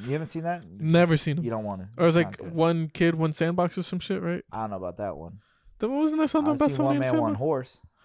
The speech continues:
Speaker 2: Never seen that one.
Speaker 1: That shit's fucked. You know that dude died?
Speaker 2: <laughs> I could imagine.
Speaker 1: He got fucked by a horse and died.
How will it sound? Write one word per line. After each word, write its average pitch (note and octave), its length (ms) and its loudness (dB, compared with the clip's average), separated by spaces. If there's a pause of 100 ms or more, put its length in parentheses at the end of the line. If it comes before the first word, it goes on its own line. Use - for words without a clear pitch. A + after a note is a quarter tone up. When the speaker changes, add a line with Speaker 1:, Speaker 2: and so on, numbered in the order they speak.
(500)
Speaker 2:
Never D3 180 -2
seen C#3 200 2
that D#3 160 2
one. F#3 220 -4
Speaker 1:
That A2+ 260 0
shit's - 180 -14
fucked. - 320 -8 (220)
You C3+ 80 -8
know E3+ 80 -2
that D3+ 80 -6
dude B2 160 -8
died? A2 320 -2 (240)
Speaker 2:
<laughs> - 240 -2
I F#3+ 140 6
could F3 180 2
imagine. F3 500 0
Speaker 1:
He C#3+ 80 -8
got B2+ 160 -4
fucked D#3+ 260 -2
by C#3 120 0
a B2+ 40 0
horse C3+ 240 -8
and A2+ 140 -12
died. G#2 360 -4